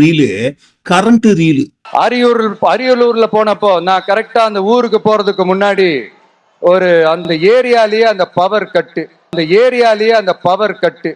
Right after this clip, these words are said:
Speaker 1: நண்பர்கள் எல்லாருக்குமே ஞாபகம் இருக்கும், திருச்சியில் விஜய் அவர்கள் பேசிய விஷயத்தை குறித்து நம்ம ரெண்டு காணொளி பதிவு பண்ணியிருந்தோம். அந்த காணொளி நம்ம என்ன சொல்லியிருந்தோம்? இந்த கரண்ட் விஷயமாக விஜயை பார்க்க வேண்டும் என்கின்ற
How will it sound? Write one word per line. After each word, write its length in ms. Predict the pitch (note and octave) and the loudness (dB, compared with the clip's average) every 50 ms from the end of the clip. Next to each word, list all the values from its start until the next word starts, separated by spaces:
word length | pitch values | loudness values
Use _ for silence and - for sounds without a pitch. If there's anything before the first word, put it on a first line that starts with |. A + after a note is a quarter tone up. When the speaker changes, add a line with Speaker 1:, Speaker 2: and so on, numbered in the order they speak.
| _ _ _ _ _ - | _ _ _ _ _ -6
Speaker 1:
நண்பர்கள் 500 | - C#3 D#3+ F#3+ G#3+ A#3 B3+ B3 A3+ A#3 | -2 0 2 4 6 6 6 6 4 4
எல்லாருக்குமே 440 | G#3+ G3 F#3 F#3+ G3+ G3 G3+ G#3+ G3+ | 4 4 4 4 2 2 0 0 0
ஞாபகம் 300 | F#3+ F#3 F#3+ G3 F#3+ F3 | 0 0 0 0 0 0
இருக்கும், 240 | E3 D#3 F#3+ F3+ - | 0 -2 -4 -4 0
திருச்சியில் 360 | - G3+ G3+ G3+ - G#3 F#3+ | 0 -2 0 0 -2 -2 0
விஜய் 240 | E3 E3 D3+ F#3 G3+ | 0 0 2 2 2
அவர்கள் 260 | F#3+ F3 E3 E3 D#3 | 2 2 2 0 0
பேசிய 340 | C3 E3 E3 E3 D#3+ E3 D#3+ | 2 4 2 2 4 0 0
விஷயத்தை 340 | C#3 C#3 - F3+ E3 E3+ D3+ | 0 0 -2 -2 -2 -2 -2
குறித்து 240 | C3+ D3+ D3 E3 D#3+ | -2 -2 0 0 0
நம்ம 140 | C#3+ C3+ | 0 0
ரெண்டு 180 | B2+ C3 C#3+ D3 | 2 0 0 0
காணொளி 320 | C#3 C#3 D3+ D#3 D3 C3+ | 0 -2 -2 0 0 0
பதிவு 200 | A2 B2 A#2+ B2+ | 0 -2 -2 -4
பண்ணியிருந்தோம். 300 | A2 A#2 A2 A#2 D3 D#3 | -2 -2 -2 0 0 0
அந்த 100 | C#3 - - | 0 -2 -2
காணொளி 300 | C#3 D#3 F#3 F#3+ F#3 F3 | -2 -2 0 0 -2 -2
நம்ம 200 | D#3+ D3+ C3+ C3+ | -2 0 0 0
என்ன 180 | C3 C3+ D3+ D#3 | 0 0 0 0
சொல்லியிருந்தோம்? 680 | C#3+ C#3 C3+ C3 B2+ A#2+ A2+ A#2+ A#2+ B2 B2 B2 B2 B2+ B2 - _ _ _ | -2 -2 -2 0 0 0 -2 -2 -4 -4 -4 -4 -4 -6 -8 -8 _ _ _
இந்த 180 | _ - - - - - | _ -12 -10 -10 -4 0
கரண்ட் 320 | D3 - F#3 G#3 G3+ G3+ | 0 0 2 0 2 2
விஷயமாக 640 | F3 D3+ C#3 - D#3 D3 C3 B2+ B2 A#2 A2 A2 A2+ A2+ A2 A#2 A#2+ B2 B2 A#2+ _ _ _ - C#3+ | 2 2 2 2 2 2 4 2 2 0 -2 -6 -6 -6 -6 -6 -8 -10 -14 -18 _ _ _ -2 0
விஜயை 340 | F3 G3+ F#3+ C4 B3+ A#3 A3 | 0 2 4 4 4 4 4
பார்க்க 340 | - E3+ E3+ G#3 G#3 G#3 G3+ | 4 4 2 2 2 2 2
வேண்டும் 260 | F3+ F#3 F#3+ F#3+ F#3 | 2 2 0 -2 -2
என்கின்ற 340 | F#3 F3 E3 E3+ D#3+ C#3+ D3 | -2 -2 -2 -2 -2 0 0